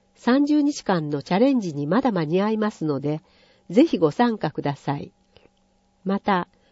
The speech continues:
すでに提出した人も、提出したシートの数だけ、抽選口数が増え、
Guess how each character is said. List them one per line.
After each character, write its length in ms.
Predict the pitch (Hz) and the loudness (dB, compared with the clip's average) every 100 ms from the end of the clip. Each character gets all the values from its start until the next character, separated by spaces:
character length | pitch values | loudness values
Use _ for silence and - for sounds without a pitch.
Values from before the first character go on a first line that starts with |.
| _ _ | _ _
す 160 | - | 0
で 140 | 285 220 | 2 2
に 100 | 151 | 0
提 260 | 214 254 | 2 2
出 280 | - 254 233 | 2 -4 -6
し 100 | - | -2
た 140 | 214 | -2
人 260 | 214 - 165 | -2 -2 -2
も、 220 | 135 165 _ _ _ _ - | -2 -8 _ _ _ _ 4
提 160 | 254 254 | 6 6
出 320 | - 247 233 | 0 -4 -4
し 120 | - | -4
た 140 | 208 | -6
シ 220 | 202 254 294 | -2 0 0
ー 40 | |
ト 120 | 269 | 0
の 160 | 269 254 | -2 0
数 260 | 285 254 | -2 -2
だ 140 | 175 156 | -4 -2
け、 260 | 151 147 _ _ _ - | -2 -2 _ _ _ -8
抽 200 | - 262 | 0 2
選 300 | 254 277 247 | 2 2 2
口 280 | 240 240 285 | -2 -2 -2
数 260 | - 196 151 | 0 0 0
が 180 | 139 - | -2 0
増 80 | 175 | 0
え、 240 | 143 - | 0 -2